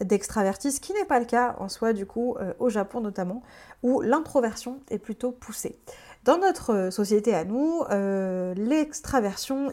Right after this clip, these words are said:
est mise en avant, ok ? Donc l'extraversion qu'on confond, en fait, ça qui m'énerve un peu, c'est que si tu veux, on va avoir tendance à confondre être extraverti avec être sociable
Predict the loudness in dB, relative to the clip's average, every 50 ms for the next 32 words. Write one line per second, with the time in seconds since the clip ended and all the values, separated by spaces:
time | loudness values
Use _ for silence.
0 | 0 0 0 0 0 -2 -4 -4 -4 -2 0 0 0 0 -2 -6 -8 -10 -10 -4
1 | 4 6 6 6 6 2 -12 -20 -20 -20 -20 -20 -12 -6 -6 -4 -4 -4 -6 -6
2 | -4 -2 0 0 0 0 -2 -4 -4 -2 -2 -2 -2 -4 -4 -6 -4 -2 -4 -4
3 | -4 -4 -6 -6 -4 -4 -6 -8 -10 -10 -8 -4 -2 -2 -2 -2 -2 0 0 0
4 | 0 -2 -4 -8 -6 -4 -2 -2 0 0 -2 -2 -4 -4 -4 -4 -6 -8 -8 -6
5 | -2 -2 -2 -2 -4 -12 -20 -20 -20 -20 -20 -20 -20 -18 _ -4 -2 -2 -2 -2
6 | -2 -2 -4 -2 -2 -4 -6 -6 -6 -6 -6 -6 -6 -6 -6 -6 -6 -4 -4 -2
7 | -2 -4 -6 -8 -12 -14 -20 _ _ -6 -6 -6 -6 -6 -6 -6 -4 -4 -4 -2
8 | 0 2 2 2 0 0 -4 -2 0 0 2 0 -2 -4 -4 -6 -6 -4 -4 -2
9 | -2 -2 -2 0 0 0 2 2 0 -4